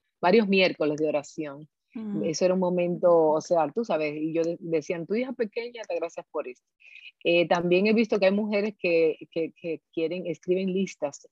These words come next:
Speaker 1: eh, diarios de oración,
Speaker 2: Ujú.
Speaker 1: y cuando Dios después revisa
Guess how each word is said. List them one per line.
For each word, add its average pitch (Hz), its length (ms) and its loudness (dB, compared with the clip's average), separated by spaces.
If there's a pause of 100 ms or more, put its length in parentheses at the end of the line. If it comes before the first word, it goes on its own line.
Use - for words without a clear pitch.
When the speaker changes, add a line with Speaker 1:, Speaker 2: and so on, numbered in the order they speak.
Speaker 1:
eh, 147 360 -2 (140)
diarios 165 500 2
de 160 80 -2
oración, 165 560 -4 (440)
Speaker 2:
Ujú. 220 380 -6
Speaker 1:
y 196 80 -4
cuando 175 320 2
Dios 185 360 -4
después 233 320 0
revisa 202 600 0